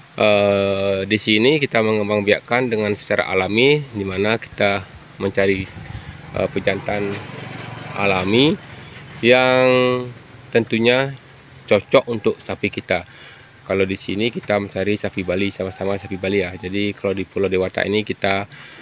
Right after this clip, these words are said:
eh, pemurnian teras sapi Bali, jadi tidak ada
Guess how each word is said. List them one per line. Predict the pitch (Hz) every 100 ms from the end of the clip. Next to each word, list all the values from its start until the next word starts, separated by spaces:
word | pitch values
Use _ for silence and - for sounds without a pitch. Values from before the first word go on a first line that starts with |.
| -
eh, | 101 98 95 95 92 92 -
pemurnian | 104 98 95 98 98 98
teras | 98 98
sapi | - 98 92
Bali, | 92 110 120
jadi | 95 110 117
tidak | 101 92
ada | - 92 95 107 120 120 123